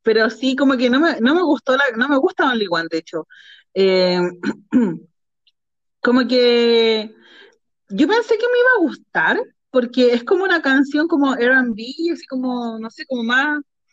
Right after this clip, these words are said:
como diferente a las que habían sacado anteriormente,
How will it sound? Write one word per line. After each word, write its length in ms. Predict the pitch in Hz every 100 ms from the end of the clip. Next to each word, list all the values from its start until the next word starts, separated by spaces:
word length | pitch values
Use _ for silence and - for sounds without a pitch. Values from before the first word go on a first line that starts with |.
| _ _ _ _ _ _ _ _ _ 175
como 160 | 269 285
diferente 460 | 320 311 311 339
a 40 | 403
las 140 | 427
que 100 | 359
habían 240 | 330 349
sacado 360 | 381 311 294 302
anteriormente, 800 | 330 339 320 285 185 196 269 311